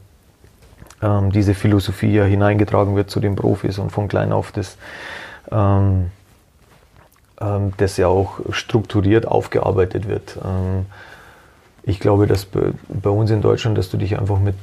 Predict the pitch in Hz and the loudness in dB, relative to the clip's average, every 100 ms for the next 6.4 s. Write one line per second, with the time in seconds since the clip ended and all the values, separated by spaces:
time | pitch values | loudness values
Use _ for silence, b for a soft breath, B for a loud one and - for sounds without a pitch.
0 | - 101 98 98 107 101 95 95 - 117 | -4 -2 0 -2 0 0 0 -4 -2 0
1 | - 92 90 95 98 104 101 101 104 104 | 2 0 2 2 2 2 0 0 -2 -2
2 | 98 98 98 95 101 101 98 95 98 - | 0 0 0 0 -2 0 -2 -4 -6 -4
3 | 123 120 98 98 - - 104 - 101 98 | -2 0 -2 -4 -8 -6 -4 -2 0 2
4 | 95 117 120 107 107 107 98 95 - 101 | 2 0 0 0 0 0 0 -2 -2 0
5 | 101 98 98 98 101 98 95 113 113 - | 0 0 0 0 0 0 2 0 0 -4
6 | - 107 95 101 | -4 -4 -2 -6